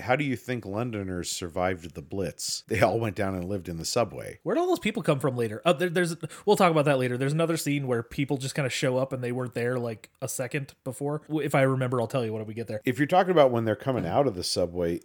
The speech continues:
Speaker 1: there's kind of a hard cut.
Speaker 2: Was it when they were, I think it was when they were coming out of the
Speaker 1: When they,
Speaker 2: subway.
Speaker 1: they come out of the subway and they go into this mall and it's, like, abandoned, and then suddenly it
Speaker 2: Oh,
Speaker 1: isn't.
Speaker 2: no. No, it wasn't that. It wasn't that one.
Speaker 1: Oh, okay.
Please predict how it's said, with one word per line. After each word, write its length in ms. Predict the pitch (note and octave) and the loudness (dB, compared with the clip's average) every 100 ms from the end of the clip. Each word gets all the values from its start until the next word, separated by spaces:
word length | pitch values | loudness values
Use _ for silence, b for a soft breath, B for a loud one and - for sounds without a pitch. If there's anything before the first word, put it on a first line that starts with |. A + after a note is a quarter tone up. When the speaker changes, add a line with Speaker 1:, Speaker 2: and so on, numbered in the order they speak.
| - | -2
Speaker 1:
there's 180 | G2 - | -2 -2
kind 180 | C#3+ | -4
of 60 | C3+ | -2
a 60 | G2 | 0
hard 340 | G#2 F#2 - | 0 -2 -4
cut. 320 | - F2 - - | -4 -4 -4 -2
Speaker 2:
Was 140 | E3 | -2
it 80 | F3+ | 0
when 80 | F3+ | -2
they 80 | F#3 | -2
were, 120 | - | -4
I 60 | D3 | -2
think 180 | A#3 | 0
it 40 | F3+ | 0
was 120 | B2 | -2
when 120 | A#2 | -4
they 80 | A2+ | -6
were 80 | A2 | -8
coming 240 | C3 A2+ | -8 -8
out 120 | A2 G#2+ | -8 -8
of 40 | |
the 80 | G#2 | -4
Speaker 1:
When 140 | B2 | 0
they, 100 | B2+ | 0
Speaker 2:
subway. 380 | - G2 G#2 G#2 | -2 -8 -10 2
Speaker 1:
they 100 | A2+ | 2
come 220 | - C3+ | 2 0
out 160 | C#3+ D#3 | 2 2
of 40 | |
the 40 | C3 | 0
subway 320 | - A#2+ A#2+ | 2 2 2
and 100 | G#2 | 0
they 60 | F#2 | -2
go 180 | G#2 | -2
into 140 | G#2+ G2+ | -2 -4
this 160 | F2+ | -6
mall 400 | E2+ E2 F2+ G2 | -6 -4 -2 -2
and 100 | E2 | -4
it's, 140 | E2+ - | -8 -8
like, 140 | F2 | -8
abandoned, 640 | - C#2+ D2+ D2 F2+ G2+ G#2 - | -10 -12 -10 -8 -8 -8 -10 -12
and 160 | E2 | -12
then 100 | D#2+ | -10
suddenly 380 | - F2+ F2 D#2+ | -8 -6 -6 -8
it 80 | - | 6
Speaker 2:
Oh, 80 | A3+ | 8
Speaker 1:
isn't. 100 | G3 | 10
Speaker 2:
no. 200 | F#3+ - - | 8 6 2
No, 200 | D#3 C#3+ | 4 4
it 40 | C#3 | 6
wasn't 280 | D3 C#3+ A#2+ | 4 4 -2
that. 200 | G2 - | -4 -4
It 80 | C3 | -2
wasn't 260 | B2 B2 | -2 -6
that 140 | G#2 F#2 | -8 -6
one. 140 | D#2+ | -6
Speaker 1:
Oh, 40 | |
okay. 240 | D2 - | -8 -14